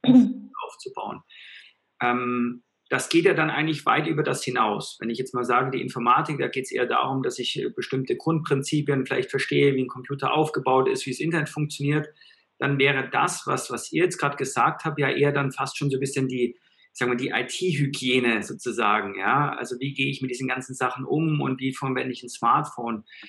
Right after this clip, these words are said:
Speaker 1: Ähm, wie, wie kann man sowas dann konkret auch in, in den Schulunterricht einbinden? Also wer, wer,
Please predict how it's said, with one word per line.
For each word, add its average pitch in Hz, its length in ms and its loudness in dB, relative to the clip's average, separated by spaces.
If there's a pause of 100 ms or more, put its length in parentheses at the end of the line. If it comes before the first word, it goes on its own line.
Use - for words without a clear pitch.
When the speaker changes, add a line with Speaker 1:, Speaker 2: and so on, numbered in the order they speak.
(380)
Speaker 1:
Ähm, 123 520 -2 (540)
wie, 165 260 -2
wie 180 100 0
kann 165 180 0
man 190 140 4
sowas 180 260 4
dann 151 160 0
konkret 180 440 2
auch 147 200 -4
in, 151 160 0
in 143 180 0
den 139 140 2
Schulunterricht 151 680 0
einbinden? 107 600 -2
Also 120 400 -2
wer, - 100 -2 (460)
wer, 135 240 2